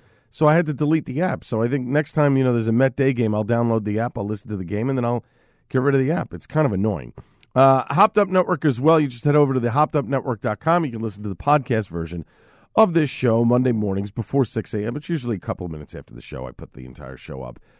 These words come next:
and you can listen to it whenever you feel like it. Now, coming up in twenty minutes, Christo Brock. He is the producer, director of a new documentary. It's called Brewmance. It is out now anywhere you can get video on demand, on iTunes, on your cable system. Uh, great documentary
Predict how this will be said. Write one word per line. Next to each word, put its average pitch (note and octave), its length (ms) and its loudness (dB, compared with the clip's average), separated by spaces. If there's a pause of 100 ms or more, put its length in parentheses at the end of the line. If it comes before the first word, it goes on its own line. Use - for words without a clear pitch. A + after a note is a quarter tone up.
and E2+ 140 -6
you D2 80 -8
can D2 100 -12
listen D2 260 -12
to C2 140 -12
it A#1+ 80 -12
whenever B1 240 -16
you A1 120 -18
feel E2 260 -12
like B1+ 200 -16
it. C#2+ 60 -12
Now, D#2 140 -10
coming G#3+ 320 4
up G3+ 140 4
in D3 80 -6
twenty F3+ 260 2
minutes, E3+ 300 0
Christo A#3 400 2
Brock. C#3+ 360 -2 (300)
He G3+ 160 -2
is D#3+ 140 -2
the E3+ 80 0
producer, D#3 460 0
director D3+ 460 2
of C3+ 80 2
a B2+ 60 4
new D3+ 160 2
documentary. C#3+ 640 0
It's A#2+ 100 -4
called A#2 360 0
Brewmance. C3+ 640 4 (320)
It C#3+ 180 4
is C3 260 2
out F3+ 260 2
now E3 280 2
anywhere F#3 360 4
you C#3+ 160 0
can C3+ 120 -2
get C3 160 0
video B2 320 0
on G2 180 -2
demand, C#3+ 400 0
on F2+ 120 -4
iTunes, C3+ 680 0
on F2+ 80 -8
your D#2+ 80 -8
cable D3+ 320 -2
system. A#2+ 460 -4 (400)
Uh, A#2 180 0
great E3 320 4
documentary B2 720 2